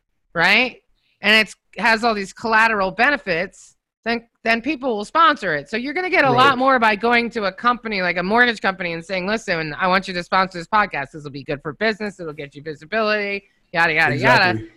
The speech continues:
Speaker 1: You're gonna get a lot more money than if you let, you know, Anchor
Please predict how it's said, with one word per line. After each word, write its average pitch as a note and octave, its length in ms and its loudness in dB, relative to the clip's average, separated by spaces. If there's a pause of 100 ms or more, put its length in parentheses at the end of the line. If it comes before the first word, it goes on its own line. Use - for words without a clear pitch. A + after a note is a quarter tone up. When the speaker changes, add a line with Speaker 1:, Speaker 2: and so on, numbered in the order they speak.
(120)
Speaker 1:
You're C4 100 -2
gonna D4 120 0
get C#4+ 120 4
a B3+ 60 6
lot C4+ 220 6
more B3+ 200 4
money B3 260 4
than G#3 160 2
if G3+ 100 2
you G#3 140 -2
let, G3+ 320 2
you G#3 100 0
know, E3 460 0 (360)
Anchor F#3+ 720 2